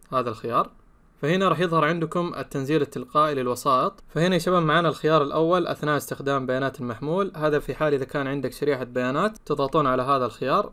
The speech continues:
راح تظهر عندكم هنا أربع خيارات اللي هو المقاطع الصوتية والصور ومقاطع الفيديو والمستندات. فأي خيار يكون عليه علامة صح هذا يعني إنه راح يتم تنزيله تلقائيًا.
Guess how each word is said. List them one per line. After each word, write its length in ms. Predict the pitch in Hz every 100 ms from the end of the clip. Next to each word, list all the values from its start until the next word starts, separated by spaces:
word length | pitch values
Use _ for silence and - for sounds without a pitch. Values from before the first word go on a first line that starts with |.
| 151
راح 140 | 143
تظهر 300 | - 160 147
عندكم 400 | 143 156 - 143
هنا 420 | 147 156 156 156
أربع 280 | 151 131 117
خيارات 500 | - 123 123 165 208 -
اللي 140 | 143 131
هو 40 |
المقاطع 420 | 127 127 143 135
الصوتية 600 | 113 - 127 - 156 156
والصور 560 | 156 127 - 143 160 196 -
ومقاطع 500 | 143 127 120 139 127
الفيديو 440 | 117 - 147 156 147
والمستندات. 680 | 131 123 123 117 113 107 - -
فأي 300 | - - 190
خيار 360 | 185 175 156 139
يكون 280 | 123 160
عليه 160 | 131 143
علامة 400 | 135 147 135 120
صح 400 | - 196 - -
هذا 180 | 156 151
يعني 440 | 156 156 160 -
إنه 160 | 139 139
راح 140 | 123
يتم 220 | 131 156
تنزيله 400 | 143 135 131 139
تلقائيًا. 680 | 123 123 - 131 135 147 208